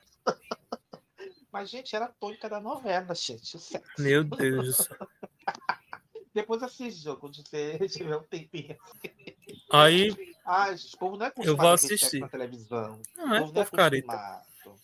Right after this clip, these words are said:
Speaker 1: É.
Speaker 2: Aí, nessa mesma matéria, ainda tinha um, um trechinho dele falando da escolha, né, de como surgiu o texto. Ele diz assim: que a Avancini queria uma história para ser interpretada por Rubens de Falco, ambientada nos anos vinte, sobre Drácula.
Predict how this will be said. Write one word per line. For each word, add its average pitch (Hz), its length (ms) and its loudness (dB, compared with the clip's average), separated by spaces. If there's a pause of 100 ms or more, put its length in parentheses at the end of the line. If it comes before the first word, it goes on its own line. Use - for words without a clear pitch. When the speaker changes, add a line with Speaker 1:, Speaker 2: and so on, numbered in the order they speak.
Speaker 1:
É. 240 400 -4 (240)
Speaker 2:
Aí, 160 640 6
nessa 160 320 0
mesma 180 260 0
matéria, 165 380 2
ainda 165 160 -2
tinha 175 260 -8
um, 214 300 -2
um 156 60 -4
trechinho 151 420 -4
dele 139 220 -2
falando 135 380 0
da 143 120 6
escolha, 143 640 2 (140)
né, 127 160 -4
de 127 100 -10
como 147 240 -8
surgiu 151 300 -4
o 151 40 -8
texto. 135 340 -2
Ele 143 140 0
diz 147 120 -6
assim: 165 260 -2
que 127 120 -2
a - 20 4
Avancini 143 400 0
queria 151 240 -4
uma 147 80 -2
história 131 400 -2 (160)
para 202 200 8
ser - 140 2
interpretada 156 640 2
por 143 200 -2
Rubens 143 260 0
de 170 140 0
Falco, 196 360 4
ambientada 165 480 0
nos 151 160 -2
anos 160 260 0
vinte, 185 180 0
sobre 190 280 0
Drácula. 151 480 4